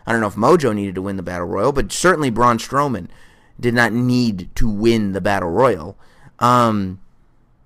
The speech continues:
but it was not, there was not a lot of Braun, but at, at the same time, there wasn't anything from Samoa Joe at WrestleMania. There wasn't anything from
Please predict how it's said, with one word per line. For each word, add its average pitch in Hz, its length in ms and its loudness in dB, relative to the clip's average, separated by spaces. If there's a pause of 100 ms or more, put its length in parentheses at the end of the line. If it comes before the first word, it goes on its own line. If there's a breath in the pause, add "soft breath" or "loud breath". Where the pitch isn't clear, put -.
(120)
but 127 320 4 (1400)
it 151 220 2
was 139 240 0
not, 143 500 2 (1080)
there 156 180 4
was 139 160 0
not 156 240 2
a 156 60 4
lot 143 240 2
of 123 240 -8
Braun, 127 420 4
but - 160 0
at, 139 240 -2
at 160 100 -2
the 165 80 -8
same 175 160 -2
time, 196 200 -2
there 135 100 -2
wasn't 139 280 -4
anything 139 300 -4
from 127 140 -8
Samoa 113 360 0
Joe 107 260 2
at 117 80 0
WrestleMania. 127 640 -4
There 113 100 -2
wasn't 139 220 -6
anything 139 260 -8
from 139 300 -10